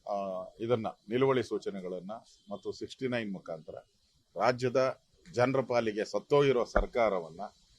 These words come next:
ಬೀದಿಗೆ ತರುವಂತ ಕೆಲಸವನ್ನ ಮಾಡ್ತೀವಿ. ಹಾ, ಕುಮಾರಸ್ವಾಮಿ ಅವ್ರ ಜೊತೆ ನಾನು ಮಾತಾಡಿದ್ದೀನಿ, ಅವರು ನಾಳೆ ಹೇಳ್ತೀನಿ ಅಂತ ಹೇಳಿದ್ದಾರೆ. ಕುಮಾರಸ್ವಾಮಿ ಅವರು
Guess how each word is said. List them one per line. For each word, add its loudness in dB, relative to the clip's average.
ಬೀದಿಗೆ 4
ತರುವಂತ -6
ಕೆಲಸವನ್ನ -10
ಮಾಡ್ತೀವಿ. -20
ಹಾ, 6
ಕುಮಾರಸ್ವಾಮಿ 4
ಅವ್ರ 2
ಜೊತೆ 2
ನಾನು 6
ಮಾತಾಡಿದ್ದೀನಿ, 0
ಅವರು -2
ನಾಳೆ 4
ಹೇಳ್ತೀನಿ 2
ಅಂತ -8
ಹೇಳಿದ್ದಾರೆ. -8
ಕುಮಾರಸ್ವಾಮಿ -2
ಅವರು -2